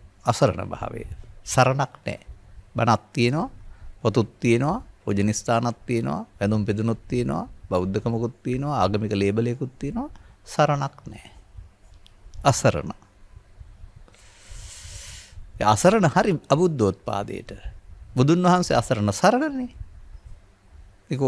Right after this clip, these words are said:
අපට අසරණ සරණ මාවත ගන්න බැරි වුණේ ඇයි?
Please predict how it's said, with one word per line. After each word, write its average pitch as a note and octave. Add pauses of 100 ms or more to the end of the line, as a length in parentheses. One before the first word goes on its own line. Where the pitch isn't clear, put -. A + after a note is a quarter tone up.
අපට C#3
අසරණ C#3 (160)
සරණ C3+
මාවත A#2+
ගන්න G#2
බැරි C3
වුණේ E2+
ඇයි? -